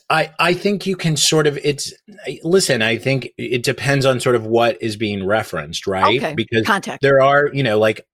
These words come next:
Speaker 1: I'm a gay man. So, like, if someone was to say,
Speaker 2: Right.
Speaker 1: you know, "And for gay men, they blah, blah, blah, blah, blah,"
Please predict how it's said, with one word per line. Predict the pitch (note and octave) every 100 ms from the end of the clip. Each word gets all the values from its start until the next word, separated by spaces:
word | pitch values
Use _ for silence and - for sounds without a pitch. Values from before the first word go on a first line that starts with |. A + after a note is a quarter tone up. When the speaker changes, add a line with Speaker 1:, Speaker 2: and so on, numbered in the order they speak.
| -
Speaker 1:
I'm | A2 B2
a | B2+
gay | B2
man. | C#3 D#3 D#2 D#2 F2+
So, | - G#2+
like, | G2+ G2+
if | G2+
someone | C3 C3
was | A#2+ -
to | A2
say, | C3+ B2 F#2 F2+ F#2
Speaker 2:
Right. | D#3 C#3
Speaker 1:
you |
know, | F2+ F2+ - _ _ B2+
"And | B2 A#2+
for | C3+
gay | F3+ F#3
men, | G#3 F#3 A2+ A2+ A#2
they | C3 C3+ C3
blah, | A2 G#2 G2+
blah, | G2
blah, | F#2+
blah, | F#2+
blah," | A#2+ G2+ C#2